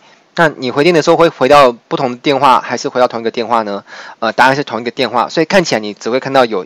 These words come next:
一家公司打电话给你而已。好，这样的举例不知道大家能不能听懂。好，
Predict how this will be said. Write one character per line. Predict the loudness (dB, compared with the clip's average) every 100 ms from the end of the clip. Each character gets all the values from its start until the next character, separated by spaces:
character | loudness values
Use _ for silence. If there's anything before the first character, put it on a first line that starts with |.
| -10
一 |
家 | -4 -2 0
公 | -4
司 | -6
打 | -6 -6
电 | -4
话 | -6
给 | -4 -8
你 | -8
而 | -10
已。 | -10 -12 _ _ _ _ _ _ _ _ -20 -16
好， | -10 0
这 | 0
样 | 0 -4 -6
的 | -6
举 | -6
例 | -2
不 |
知 | 0
道 |
大 | 2
家 | 0
能 |
不 | -4
能 | -10
听 | -12 -6
懂。 | -6 -6 -20 -20 -20 -20 -6
好， | -4 -4